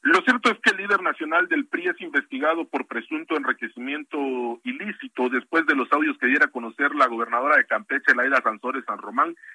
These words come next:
en los que se le relaciona a Moreno Cárdenas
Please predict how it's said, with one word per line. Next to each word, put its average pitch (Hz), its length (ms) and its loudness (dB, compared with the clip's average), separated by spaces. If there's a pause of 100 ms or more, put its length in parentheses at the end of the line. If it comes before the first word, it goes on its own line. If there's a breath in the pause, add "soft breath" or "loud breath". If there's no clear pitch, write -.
(100)
en 123 180 2
los 120 180 -2
que 120 360 2
se 123 80 2
le 117 140 0
relaciona 156 680 2
a - 100 -8
Moreno 139 380 2
Cárdenas 156 460 2